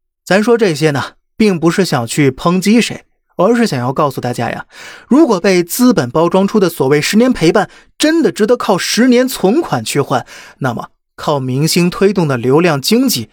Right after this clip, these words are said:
就是妥妥的毒药了，而不是年轻人的所谓精神食粮。最后啊，想说一句话：作为一个人，大家呀，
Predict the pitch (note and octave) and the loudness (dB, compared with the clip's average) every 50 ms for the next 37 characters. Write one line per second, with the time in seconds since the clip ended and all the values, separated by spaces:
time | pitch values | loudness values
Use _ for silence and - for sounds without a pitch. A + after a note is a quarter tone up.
0 | _ _ _ _ _ - - E3 D3 B2+ - C3+ A#2+ - - - C3 C3+ D#3+ C3+ | _ _ _ _ _ -4 0 0 0 0 -2 -6 -10 -8 -6 -2 0 0 0 0
1 | C3+ B2 A#2+ B2 - C3 B2 C3 D3+ D#3 C3+ A2 - - _ _ _ - - - | -4 -6 -6 -8 -8 -6 -2 -2 0 0 -2 -4 -10 -18 _ _ _ -20 -20 -16
2 | - - E3+ G3+ C#4 D#4 - - D#3+ A3 D#4 D#4+ - A#3 F#3 D3+ C#3+ C#3+ D3+ E3+ | -6 -2 0 0 0 0 0 0 0 2 2 2 2 0 -2 -2 -2 -2 -2 0
3 | - G3 F#3+ E3+ D3+ D3+ E3 E3 - - C#3 A#2 A#2 C3+ C3 B2 - - D3 D3 | 0 0 2 2 2 2 2 0 0 -2 -4 -2 0 -2 -2 -2 0 0 0 0
4 | - - C#3 C3+ - - B2 A#2 B2 - - _ _ _ _ _ _ _ _ _ | 0 0 -2 -2 0 -4 -4 -4 -6 -8 -12 _ _ _ _ _ _ _ _ _
5 | _ _ _ _ _ _ _ _ _ _ _ _ _ - - D3+ C3+ C#3 D#3 C#3 | _ _ _ _ _ _ _ _ _ _ _ _ _ -2 0 0 2 2 0 0
6 | C3 C3+ - - - _ _ _ _ - - E3+ D#3+ D3+ F#3 F3+ F3 F3+ E3 F3 | 0 -2 -6 -10 -14 _ _ _ _ -4 -2 0 0 2 2 2 2 2 2 0
7 | F3 E3+ F3+ - - _ _ _ _ _ _ _ _ _ _ - - C4 B3 A#3 | 0 0 -2 -6 -6 _ _ _ _ _ _ _ _ _ _ -6 -2 -2 0 2
8 | B3 B3 A#3+ B3 A3 G#3 D#3+ C3 B2+ A#2 B2+ E3+ A3+ C4 _ _ _ _ _ - | 2 2 2 2 0 0 0 0 -2 -2 0 -2 -2 -4 _ _ _ _ _ -4
9 | - - D3 C#3+ - D3 D3 C#3+ A2+ - - | -2 -2 -2 0 0 -2 -2 -2 -4 -8 -12